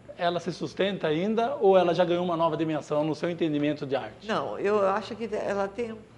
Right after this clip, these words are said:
Speaker 2: um sentido pra cada coisa que eu faço, né? No sentido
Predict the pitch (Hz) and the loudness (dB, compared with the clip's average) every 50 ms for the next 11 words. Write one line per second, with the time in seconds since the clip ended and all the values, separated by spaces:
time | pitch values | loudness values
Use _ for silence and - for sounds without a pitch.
0 | - - - - 240 240 - 277 254 233 - - - 254 254 247 233 - 220 214 | -20 -16 -8 -8 -8 -6 -4 -4 -4 -4 -4 -4 -4 -2 -2 -2 -2 -2 -2 -2
1 | 214 - 226 240 254 254 240 - 226 220 220 220 233 226 240 240 233 - - 196 | 0 0 -2 0 0 -2 -2 2 4 4 4 4 2 0 0 -2 -2 -2 -4 -2
2 | 185 208 202 - - 196 180 175 185 180 180 214 220 214 - 247 214 196 - - | -2 -2 -2 -2 -6 -8 -6 -6 -10 -10 -8 -8 -8 -6 -6 -6 -6 -6 -6 -6
3 | 214 220 220 214 | -6 -6 -6 -6